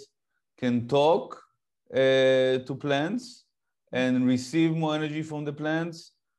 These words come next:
Um, many, many Kabbalists throughout the history,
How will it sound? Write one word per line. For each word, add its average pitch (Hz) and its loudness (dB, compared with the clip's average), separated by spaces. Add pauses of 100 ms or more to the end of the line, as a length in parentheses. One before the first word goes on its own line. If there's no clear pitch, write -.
(200)
Um, 123 0 (360)
many, 160 2
many 147 2
Kabbalists 139 0
throughout 135 2
the 131 -2
history, 131 -6